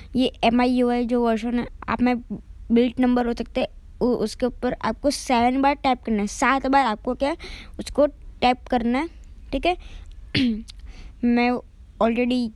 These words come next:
ये सब कुछ यूज़ करता हूँ, इसलिए मुझे नीचे आ गया कि मैं you are already developer। Trick number one, देखो trick number वन में आपको क्या करना है, developer option में जाना है। और guys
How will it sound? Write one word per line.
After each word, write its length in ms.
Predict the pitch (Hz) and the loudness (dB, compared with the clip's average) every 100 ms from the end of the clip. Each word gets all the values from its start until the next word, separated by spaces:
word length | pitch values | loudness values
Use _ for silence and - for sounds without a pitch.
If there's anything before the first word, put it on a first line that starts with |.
| - - | -10 -2
ये 220 | 220 233 | 0 0
सब 240 | 233 - | -4 -4
कुछ 160 | 240 220 | -2 0
यूज़ 200 | 226 220 | -2 -2
करता 300 | - 220 240 | -4 -2 0
हूँ, 80 | 226 | 0
इसलिए 500 | 214 - 226 226 - 214 | -4 -4 -2 -2 -2 0
मुझे 340 | 220 220 226 | 2 2 2
नीचे 260 | 226 220 - - - 202 | 0 0 -6 -10 -4 0
आ 100 | 214 | 0
गया 260 | 233 269 | 0 -2
कि 280 | 262 254 262 - - - | -2 -4 -4 -6 -18 -2
मैं 260 | 233 240 240 - - - 233 | 2 2 0 -6 -16 -4 0
you 120 | 220 | 2
are 100 | 233 | 2
already 440 | 220 202 208 247 240 | 2 2 0 2 2
developer। 440 | 202 185 - 165 - - - - - - - - - - - | 2 0 -2 -6 -8 -16 -18 -20 -20 -20 -20 -20 -18 -18 -2
Trick 220 | 220 269 | 0 2
number 320 | 302 277 294 285 | 2 2 4 4
one, 400 | 254 247 190 175 - - - - | 4 4 2 -4 -10 -18 -14 -2
देखो 160 | 185 | 0
trick 280 | 202 269 269 | 0 -2 -2
number 240 | 262 254 254 | 0 0 0
वन 160 | 240 | 0
में 220 | 220 226 - | 2 0 -4
आपको 260 | - - 226 | -8 -8 -8
क्या 140 | 240 | -2
करना 120 | 240 254 | 0 2
है, 180 | 254 | 2
developer 460 | 220 202 208 220 - - | 2 2 2 0 -2 -4
option 300 | - - 240 | -4 -2 2
में 140 | 262 | 2
जाना 220 | 247 233 | 2 0
है। 60 | 254 | 0
और 160 | - 254 | -4 0
guys 260 | 269 254 | 0 0